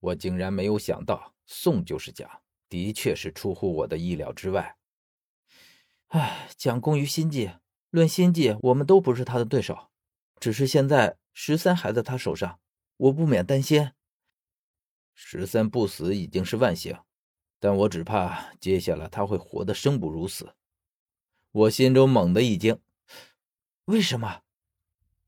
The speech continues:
？”“他会成为下一个蒋。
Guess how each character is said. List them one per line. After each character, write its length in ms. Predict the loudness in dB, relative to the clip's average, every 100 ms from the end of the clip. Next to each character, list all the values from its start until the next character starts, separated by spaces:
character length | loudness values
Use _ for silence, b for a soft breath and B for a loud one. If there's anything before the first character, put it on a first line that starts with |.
| _
？”“他 240 | -6 -4
会 200 | -4 -8 -10
成 300 | -14 -6 -4
为 320 | -4 -6 -14 _
下 360 | -12 -2 0 0
一 140 | -6
个 140 | -10 -10
蒋。 340 | -10 -14 -16